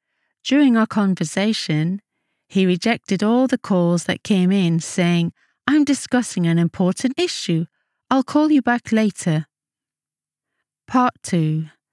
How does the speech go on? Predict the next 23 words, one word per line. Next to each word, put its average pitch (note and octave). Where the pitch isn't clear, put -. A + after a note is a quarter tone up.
Cultivators E3+
should -
cultivate E3+
themselves G#3+
and F3
be E3+
compassionate. G#3+
In G#3+
two G3+
thousand A#3
and A#3
six, -
I G3+
went G#3+
to -
work A#3
at F#3
the F#3+
Research G#3
Institute F3
of E3+
Company F3+
F, E3+